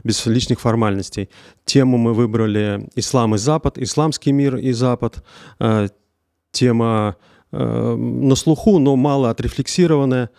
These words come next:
Э, много вокруг нее мифологии, э, много демонизации, а сегодня и идеализации в том числе. И, э, гостя мы позвали, наверное,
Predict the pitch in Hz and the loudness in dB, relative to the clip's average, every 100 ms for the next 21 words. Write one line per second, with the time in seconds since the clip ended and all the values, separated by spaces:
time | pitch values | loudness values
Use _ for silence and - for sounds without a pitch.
0 | - _ _ - 117 110 107 113 135 113 | -20 _ _ -6 0 0 2 2 2 2
1 | 113 127 - 120 113 113 123 131 151 131 | 0 -2 0 0 2 0 0 2 0 2
2 | 127 123 117 - - 123 110 104 107 110 | 0 0 -4 -8 -8 -4 -2 0 0 0
3 | 98 107 98 104 107 104 107 151 - 113 | 0 -2 -2 0 0 0 0 -2 -4 -6
4 | 98 110 104 98 95 95 92 92 98 98 | -6 -4 -4 -2 -4 -4 -4 -4 -4 -4
5 | 101 92 95 147 151 131 - 127 113 - | -2 -2 0 0 0 -4 -2 -2 -2 -4
6 | 113 110 98 _ - - - _ 127 156 | -2 -2 -4 _ -20 -20 -20 _ 0 2
7 | 156 156 151 139 135 123 131 123 131 131 | 4 2 2 0 0 -2 -6 -6 -2 2
8 | 160 - 139 139 123 143 143 123 127 127 | 2 2 0 2 0 2 2 2 2 2
9 | 123 120 | 0 -2